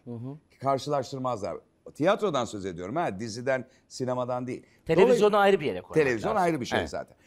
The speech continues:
Speaker 2: Ve dolayısıyla burada daha mütevazı, e, gruplarla daha büyük işler yapılacağı ortaya çıktı.
Speaker 1: Kesinlikle öyle.
Speaker 2: Ve şimdi biraz tiyatro galiba müziği zorluyor o açıdan.
Speaker 1: Zorlasın, ne güzel olur.
Speaker 2: Ne güzel olur.
Speaker 1: Yani, e, biraz da, e,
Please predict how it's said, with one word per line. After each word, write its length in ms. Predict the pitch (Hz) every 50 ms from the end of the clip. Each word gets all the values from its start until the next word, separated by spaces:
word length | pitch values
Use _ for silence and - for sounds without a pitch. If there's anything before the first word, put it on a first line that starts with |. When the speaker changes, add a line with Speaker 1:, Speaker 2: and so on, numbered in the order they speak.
| _ _ _ -
Speaker 2:
Ve 160 | 170 196 160
dolayısıyla 800 | 240 247 269 294 294 277 - - 294 277 240 175 151 185 - - - - _ _ _ _ -
burada 560 | - 254 285 302 208 240 240 240 240 175 170
daha 220 | 247 254 262 269
mütevazı, 840 | 262 247 240 214 208 196 185 175 170 165 160 135 127 160 165 147 - - - _ _ _ -
e, 280 | - 135 127 123 120 120 117 80
gruplarla 840 | - 143 151 156 156 156 151 160 151 143 139 151 196 233 240 - 139
daha 380 | 143 127 117 160 220 269 214 208
büyük 260 | 233 208 196 202 185
işler 320 | 165 - - - 160 156
yapılacağı 560 | 156 143 117 - 123 113 98 - 113 101 90 85
ortaya 300 | 80 - - 71 60 -
çıktı. 280 | - _ _ _ _
Speaker 1:
Kesinlikle 520 | - 110 - - - 170 226 - _ - 87
öyle. 140 | 82 78 76 82 87 _ _ _ _ _ _ _ _ _ _ _ _ _ _ _ _ _ _ _ _ _ _ _ _ _ _ _
Speaker 2:
Ve 80 | 170 196
şimdi 180 | 196 240 220 226
biraz 240 | 226 220 220 220
tiyatro 400 | - 214 214 220 220 208 196 170
galiba 400 | 139 143 135 131 131 135 175 185
müziği 360 | 170 160 143 117 120 151 175 165
zorluyor 500 | 131 135 131 127 123 123 127 120 85 76
o 80 | 71
açıdan. 360 | 64 62 - - - - -
Speaker 1:
Zorlasın, 480 | - 107 104 104 107 107 - - 208 214
ne 60 | 190
güzel 240 | 180 175 147 139 113
olur. 220 | 107 95 92 98
Speaker 2:
Ne 120 | 135 175 196
güzel 260 | 170 143 110 117 95
olur. 200 | 85 82 87 - -
Speaker 1:
Yani, 300 | 131 135 139 147 156 156
e, 460 | 156 151 - 127 131 131 131 127 113 123
biraz 300 | 147 160 185 214 214 247
da, 220 | 247 233 208 - 156
e, 40 | 180